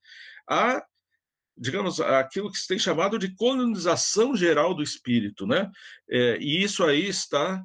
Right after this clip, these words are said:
numa lógica do neoliberalismo, né? Quer dizer, muito além de uma teoria econômica, se trata de uma,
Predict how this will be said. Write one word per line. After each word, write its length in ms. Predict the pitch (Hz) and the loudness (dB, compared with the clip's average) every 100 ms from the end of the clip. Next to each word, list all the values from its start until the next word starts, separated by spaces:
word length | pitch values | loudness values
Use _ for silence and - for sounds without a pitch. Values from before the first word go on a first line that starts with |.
| - | -10
numa 280 | 123 151 170 | -4 0 2
lógica 760 | 143 131 165 190 123 120 107 - _ - | 4 4 4 2 0 -4 -6 -8 _ -6
do 80 | 123 | -2
neoliberalismo, 1080 | 131 151 131 127 123 117 131 156 247 302 - _ - | 0 0 0 2 2 2 2 0 -2 -12 -14 _ -8
né? 340 | 113 170 170 - | -4 -2 -4 -4
Quer 80 | |
dizer, 300 | 110 127 - - - - | 0 0 0 -6 -20 -10
muito 460 | 131 180 277 302 170 | 0 2 2 0 0
além 360 | 117 127 214 151 | 2 2 0 -2
de 120 | 110 | -4
uma 500 | 110 110 101 95 92 | 0 0 -2 -4 -6
teoria 320 | 135 123 120 147 | -2 0 2 0
econômica, 640 | - 113 113 117 190 190 | -2 -4 0 0 -2 -4
se 180 | 151 131 | -6 -4
trata 360 | 123 143 - 143 | -2 -2 0 -2
de 100 | 117 | -2
uma, 500 | 123 120 104 101 | 2 2 2 -2